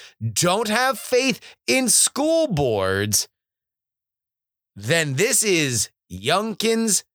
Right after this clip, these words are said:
ticket to a win, the more he beats up on it. And McAuliffe better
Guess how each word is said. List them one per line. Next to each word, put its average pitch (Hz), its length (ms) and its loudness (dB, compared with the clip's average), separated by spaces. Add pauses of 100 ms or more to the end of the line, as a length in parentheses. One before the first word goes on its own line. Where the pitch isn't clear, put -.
(160)
ticket 180 480 -2
to 165 300 -2
a 151 180 2
win, 120 840 -4 (360)
the 135 200 0
more 151 400 0
he 160 180 -2
beats 147 400 0
up 160 240 0
on 82 240 -2
it. - 120 -14 (800)
And 110 200 0
McAuliffe 156 760 -2 (460)
better 131 420 0